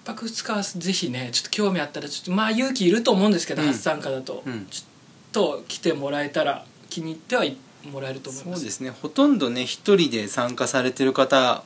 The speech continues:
Speaker 1: うん。
Speaker 2: なのでね、
Speaker 1: はい。
Speaker 2: 一人なんだけどっていう人も、
Speaker 1: うん。
Speaker 2: 来てもらえればね。
Speaker 1: そう、めちゃくちゃ内輪で居づらいみたいなのは全然ないんで、
Speaker 2: うん。
Speaker 1: 本当に。
Speaker 2: そうです、そうです。みんなでね。
Speaker 1: 何よりちょっと自分がそういうの苦手なタイプなんで、
Speaker 2: うん。うん。
Speaker 1: あの、全然そういうのないんで。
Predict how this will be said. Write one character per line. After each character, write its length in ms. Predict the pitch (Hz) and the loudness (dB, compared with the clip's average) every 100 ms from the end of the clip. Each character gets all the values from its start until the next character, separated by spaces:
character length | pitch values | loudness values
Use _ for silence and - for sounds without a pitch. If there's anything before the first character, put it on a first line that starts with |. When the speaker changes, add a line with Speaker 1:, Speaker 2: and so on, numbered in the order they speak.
| 196 | 0
Speaker 1:
う 80 | |
ん。 220 | 202 143 - | 0 0 -4
Speaker 2:
な 120 | 139 127 | -2 0
の 160 | 110 | -2
で 140 | 104 107 | -6 -2
ね、 200 | 139 143 | 0 0
Speaker 1:
は 240 | - 190 147 | -2 -2 -2
い。 40 | 131 | -4
Speaker 2:
一 280 | - 196 | 0 4
人 140 | 185 160 | 4 6
な 120 | 147 | 6
ん 120 | 135 | 6
だ 140 | 131 123 | 4 4
け 120 | 135 | 4
ど 140 | 135 | 4
っ 60 | 131 | 2
て 140 | - | -2
い 60 | 113 | -4
う 20 | |
人 240 | 110 175 | 0 0
も、 380 | 147 113 170 147 | 2 0 -2 -4
Speaker 1:
う 40 | 131 | -6
ん。 40 | - - - - | -14 -20 -20 -14
Speaker 2:
来 80 | - | -8
て 180 | - 202 | -2 -2
も 160 | 135 | 0
ら 160 | 113 143 | 2 6
え 60 | 208 | 6
れ 80 | |
ば 160 | 214 117 | 6 4
ね。 280 | 113 120 - | 2 0 0
Speaker 1:
そ 160 | - 175 | -2 -2
う、 60 | |
め 100 | 151 | -2
ち 120 | 175 262 | -2 -2
ゃ 40 | |
く 80 | 262 | -2
ち 140 | 339 | 0
ゃ 20 | |
内 220 | 285 247 285 | 0 0 6
輪 120 | 269 | 6
で 120 | 262 | 6
居 40 | 240 | 0
づ 160 | 233 | 4
ら 120 | 294 | 6
い 40 | 277 | 6
み 140 | 185 | 4
た 120 | 170 151 | 4 2
い 80 | |
な 120 | 139 131 | 2 -6
の 80 | |
は 80 | 131 | -4
全 220 | 147 165 | 0 2
然 200 | 196 185 | 4 4
な 100 | 170 | 2
い 80 | 180 | 2
ん 80 | 131 | 0
で、 80 | 117 | -4
Speaker 2:
う 40 | |
ん。 20 | |
Speaker 1:
本 0 | |
当 0 | |
に。 0 | |
Speaker 2:
そ 160 | 151 147 | -2 -2
う 40 | |
で 100 | 110 | 0
す、 180 | 107 131 | -2 -2
そ 160 | - 127 | -4 -4
う 40 | |
で 100 | 110 | -6
す。 260 | 95 110 98 - - - | -6 -8 -12 -16 -20 -14
み 80 | 104 | -8
ん 20 | |
な 60 | |
で 60 | 165 | 0
ね。 40 | 196 | 2
Speaker 1:
何 80 | 220 | 2
よ 120 | 220 | 2
り 140 | 220 | 2
ち 100 | 233 | 0
ょ 40 | 226 | -2
っ 20 | |
と 140 | - | -2
自 160 | 135 131 | -4 -2
分 200 | 151 165 | -2 -2
が 100 | 165 | -2
そ 120 | 175 | 0
う 40 | 170 | 0
い 20 | |
う 20 | |
の 60 | 127 | 0
苦 300 | 139 143 151 | -4 -4 -2
手 100 | 170 | -2
な 160 | 156 | -2
タ 160 | 151 165 | -2 -2
イ 60 | 143 | -4
プ 120 | 135 | -6
な 120 | 127 | -10
ん 100 | 123 | -10
で、 160 | 113 - | -10 -2
Speaker 2:
う 40 | |
ん。 180 | 143 117 - - - - - - - - 175 | -2 -2 -10 -16 -12 -10 -12 -16 -20 -16 -10
う 40 | |
ん。 20 | |
Speaker 1:
あ 80 | 143 | -8
の、 320 | 127 123 - - | -8 -10 -12 -8
全 280 | 156 156 | -6 -4
然 220 | 160 170 165 | -2 -2 0
そ 140 | 165 | -2
う 20 | |
い 40 | 147 | -2
う 40 | |
の 80 | 120 | -6
な 120 | 123 | -6
い 60 | 120 | -8
ん 100 | |
で。 100 | 117 | -8